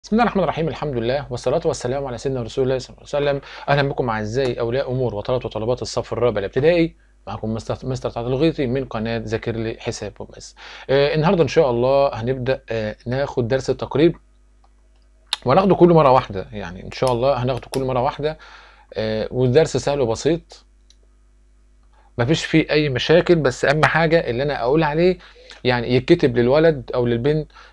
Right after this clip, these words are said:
في نوتس صغير كده او في ملاحظات في اخر الكتاب عشان يبدا يرجع لها.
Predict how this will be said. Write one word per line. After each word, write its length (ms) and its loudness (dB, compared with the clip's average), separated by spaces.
في 280 -4
نوتس 320 0
صغير 320 4
كده 300 0
او 140 -4
في 100 -10
ملاحظات 480 -4
في 120 -8
اخر 160 -4
الكتاب 340 -6
عشان 220 -6
يبدا 260 -8
يرجع 240 -12
لها. 140 -18